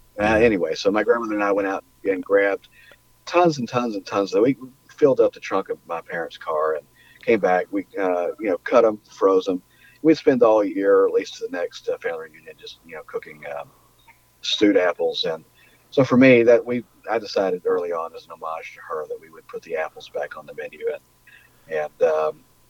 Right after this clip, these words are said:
Speaker 2: It's
Speaker 1: that
Speaker 2: not
Speaker 1: was
Speaker 2: a
Speaker 1: al-,
Speaker 2: r-,
Speaker 1: that was
Speaker 2: it's
Speaker 1: always
Speaker 2: not a red apple, though, is it? That grows in Virginia?
Speaker 1: No,
Speaker 2: Is it a,
Speaker 1: it's
Speaker 2: it's a
Speaker 1: green.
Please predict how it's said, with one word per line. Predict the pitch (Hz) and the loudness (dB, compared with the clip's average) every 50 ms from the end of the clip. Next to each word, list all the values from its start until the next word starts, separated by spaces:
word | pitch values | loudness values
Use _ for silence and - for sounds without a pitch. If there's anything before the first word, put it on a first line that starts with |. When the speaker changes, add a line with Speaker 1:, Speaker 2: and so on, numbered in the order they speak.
| _ _ | _ _
Speaker 2:
It's | 127 - - - | -10 -8 -6 0
Speaker 1:
that | - - | 2 4
Speaker 2:
not | 90 92 | 4 6
Speaker 1:
was | - | 6
Speaker 2:
a | - | 6
Speaker 1:
al-, | 90 90 98 | 4 4 4
Speaker 2:
r-, | 107 | 6
Speaker 1:
that | 117 117 | 4 4
was | 107 113 | 4 4
Speaker 2:
it's | - | 0
Speaker 1:
always | - - - | 0 0 0
Speaker 2:
not | 139 151 160 | 0 2 2
a | 135 113 | 2 2
red | 98 101 101 104 104 95 | 2 2 0 2 2 2
apple, | 92 95 101 104 - - 87 80 76 | 2 2 0 -2 -4 -6 -8 -6 -4
though, | 78 76 73 76 76 | -4 -4 -4 -2 -4
is | 78 80 - 92 | -4 -6 -6 -8
it? | 90 87 | -8 -6
That | 104 98 92 - | -6 -6 -6 -6
grows | - 85 82 85 87 98 107 - - | -4 -4 -2 -2 -4 -4 -8 -10 -14
in | - - 117 120 120 | -12 -12 -10 -10 -8
Virginia? | 113 123 120 - 131 131 - 110 110 113 | -10 -10 -10 -8 -8 -8 -2 2 4 6
Speaker 1:
No, | 117 120 120 120 117 117 | 8 8 8 8 8 6
Speaker 2:
Is | 117 - | 4 2
it | - | 0
a, | 104 | -4
Speaker 1:
it's | 101 | -2
Speaker 2:
it's | 110 110 | -2 -2
a | 104 | -2
Speaker 1:
green. | - | -2